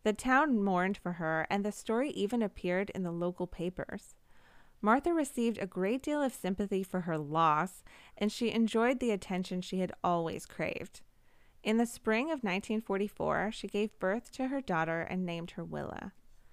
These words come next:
Shortly after giving birth to her daughter, she met a bus driver named Alfred Beck, and Martha got pregnant again. Alfred, perhaps feeling guilty about the pregnancy, reluctantly married her,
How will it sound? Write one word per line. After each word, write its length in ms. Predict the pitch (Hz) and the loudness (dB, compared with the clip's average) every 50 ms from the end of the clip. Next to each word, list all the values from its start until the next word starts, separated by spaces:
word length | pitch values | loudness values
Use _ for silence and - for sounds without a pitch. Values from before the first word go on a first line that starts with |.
| - - | -20 -16
Shortly 420 | - - - 240 - - 311 339 | -6 -2 -2 0 0 0 -2 -2
after 220 | 330 302 - 294 | -2 -2 -4 -6
giving 340 | 254 - 220 196 214 220 214 | -4 -4 -4 -2 -2 -2 -2
birth 240 | 196 - 180 185 185 | -2 -2 -2 -2 -4
to 100 | - 190 | -4 -4
her 140 | 185 185 185 | -4 -2 -4
daughter, 460 | 175 - 160 151 160 165 170 165 170 | -4 -4 -2 -2 0 0 0 -2 -2
she 160 | 180 - - 202 | -4 -4 -2 -2
met 220 | 202 208 226 - | 0 0 0 0
a 120 | 226 196 180 - | -2 -4 -4 -2
bus 220 | - 196 214 226 - | 0 0 0 0 -2
driver 400 | - 226 220 220 214 220 220 214 | -2 0 0 0 2 0 0 0
named 300 | 208 196 180 175 175 - - | 0 0 -2 -4 -4 -4 -2
Alfred 540 | - 185 208 226 - - 240 226 208 196 - | 0 2 2 2 0 -4 -4 -4 -4 -4 -2
Beck, 360 | - 180 170 175 175 - - - - - - - - - - - | 0 2 2 0 -2 -6 -14 -20 -20 -20 -20 -20 -20 -16 -6 -2
and 140 | 214 214 214 | 0 2 4
Martha 300 | 214 220 233 233 262 247 | 4 4 2 2 0 0
got 220 | 240 233 208 - | 0 0 0 0
pregnant 380 | - 196 185 190 185 185 - - | 0 0 0 2 0 -2 -2 -4
again. 480 | - 175 165 - - 151 - - - 185 - - _ _ - - - - - - - - _ - - | -6 -6 -4 -2 -4 -4 -4 -6 -10 -14 -18 -20 _ _ -20 -20 -20 -20 -20 -20 -20 -20 _ 0 4
Alfred, 420 | - 240 262 - - 349 330 - | 6 6 6 4 2 -2 -2 0
perhaps 560 | - 262 233 214 214 220 226 254 269 - - | 0 0 2 4 6 6 6 6 4 0 -4
feeling 280 | - 269 262 262 247 233 | -2 0 2 2 0 0
guilty 440 | 196 196 202 208 214 - - 220 208 | 0 0 0 0 0 -2 -2 -2 -2
about 220 | 208 196 196 190 | 0 0 -2 -2
the 80 | - 185 | -2 -4
pregnancy, 680 | - - 214 214 220 220 220 220 - - 226 214 214 | -2 -2 0 0 2 0 0 -2 -2 -2 -2 0 0
reluctantly 720 | 208 208 196 190 196 202 226 226 - 277 262 254 247 240 | 0 -2 0 2 2 2 2 2 -2 -4 -4 -2 0 0
married 400 | 220 196 180 180 180 185 185 185 | 0 2 0 0 0 0 -2 -2
her, 300 | 190 190 180 175 175 185 | -2 0 0 0 0 -2